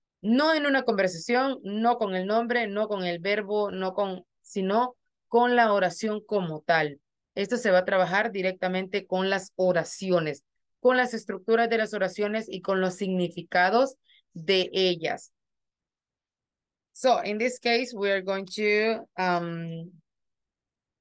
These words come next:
we are going to learn more about the, eh, modifiers. Eh, ya sabemos el nombre, pero ahora vamos a necesitar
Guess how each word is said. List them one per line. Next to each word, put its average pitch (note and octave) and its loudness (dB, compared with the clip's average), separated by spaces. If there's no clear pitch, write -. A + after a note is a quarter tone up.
we C4 2
are D4+ 4
going C#4+ 0
to C4 6
learn A3 2
more G#3+ 2
about G3 0
the, G3+ -2
eh, F#3 -4
modifiers. F#3 0
Eh, - -12
ya F3 2
sabemos F#3 -2
el E3+ -2
nombre, F#3 0
pero F#3 2
ahora E3+ 4
vamos F#3 -6
a F3 0
necesitar F3 -2